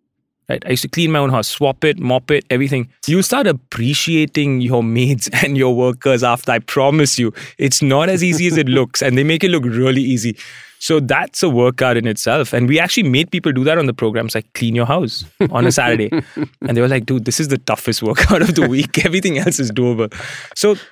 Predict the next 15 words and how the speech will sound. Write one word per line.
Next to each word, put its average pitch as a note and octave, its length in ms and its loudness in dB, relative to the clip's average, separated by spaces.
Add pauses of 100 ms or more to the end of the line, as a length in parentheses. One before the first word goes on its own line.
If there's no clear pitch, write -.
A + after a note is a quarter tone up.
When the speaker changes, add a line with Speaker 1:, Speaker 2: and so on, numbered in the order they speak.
(100)
Speaker 1:
small D#4+ 320 -2
things, F3+ 360 -4
but D#3 160 -4
that D#3 220 0
they D#3+ 80 0
really E3 240 2
help C#3+ 220 0
in B2+ 60 -2
the A#2+ 60 0
long A#2 140 -2
run. B2 160 -8 (220)
Speaker 2:
Now, E3+ 140 0
you F#3+ 160 0
said A#3+ 260 -4
that G#3+ 140 -2